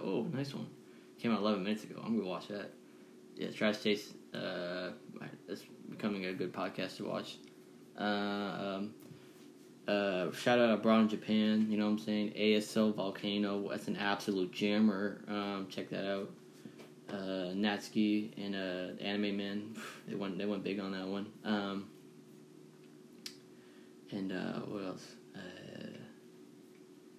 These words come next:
oh, and, uh, Baby No Money is actu-, is making pretty good, uh, music videos, and I think he's on a roll right now. Check out I Remember.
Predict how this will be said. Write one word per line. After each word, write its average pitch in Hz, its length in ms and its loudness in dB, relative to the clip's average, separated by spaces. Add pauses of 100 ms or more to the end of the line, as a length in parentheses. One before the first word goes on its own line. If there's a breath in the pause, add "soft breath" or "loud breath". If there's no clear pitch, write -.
(360)
oh, 95 260 2
and, 117 160 8
uh, 107 180 8
Baby 120 220 8
No 113 120 8
Money 110 320 8
is 104 140 0
actu-, 104 360 -2
is 110 180 0
making 101 360 2
pretty 107 240 0
good, - 500 -4
uh, 90 140 -4
music 98 320 -4
videos, 98 300 -2
and 98 220 -4
I 107 140 0
think 135 160 -2
he's 120 120 2
on 110 80 6
a 107 60 4
roll 110 280 4
right 101 180 0
now. 98 280 -4
Check 107 220 -2
out 104 180 0
I 98 100 -2
Remember. 104 560 2